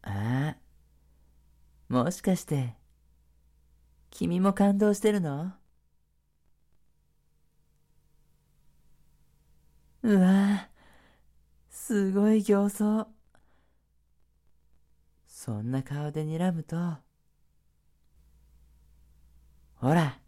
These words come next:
余計痛くなったでしょ？僕を興奮させちゃうと、おちんちんも膨らんじゃうから。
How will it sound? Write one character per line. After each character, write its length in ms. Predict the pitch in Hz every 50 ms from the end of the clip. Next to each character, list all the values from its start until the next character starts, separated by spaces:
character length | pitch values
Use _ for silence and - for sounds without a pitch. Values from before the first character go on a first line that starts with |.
| _ _ _ _ _ _ _ _ _ _ _ _ _ _ _ _ _ _ _ _ _ _ _ -
余 200 | 185 175 170 170
計 260 | - 196 196 196 208
痛 180 | 233 - 277
く 120 | 247 - 196
な 80 | 180
っ 80 | 165 165
た 100 | - 156
で 100 | 139 135
し 140 | 127 - -
ょ？ 60 | 143 165 196 208 185 - _ _ _ _ _ _ _ _ _ _ _ _ _ _ _ _ _ _ _ _ _ _ _ _ _ _ _ _ _ _ _ -
僕 360 | 123 131 170 185 - 240 220
を 60 | 196
興 300 | 196 - - 131 131 127
奮 180 | 123 - 135 123
さ 140 | - 135 123
せ 100 | - -
ち 100 | - 135
ゃ 40 |
う 100 | 135 127
と、 300 | 127 - 131 131 131 131 - _ _ _ _ _ _ _ _ _ _ _ _ _ _ _ _ _ _ _ _ _ _ _ _ _ _ _ _ _ _ _ - _ _ _ _ _ _ _ -
お 160 | - 92 101
ち 260 | 110 - - 80 95
ん 80 | 127 143
ち 160 | - - 190
ん 60 | 170
も 140 | 160 143 135
膨 180 | - - 147 139
ら 180 | 139 139 165
ん 40 | 175
じ 100 | 170 190
ゃ 60 | 208
う 40 | 220
か 140 | - 220 208
ら。 260 | 180 160 147 131 -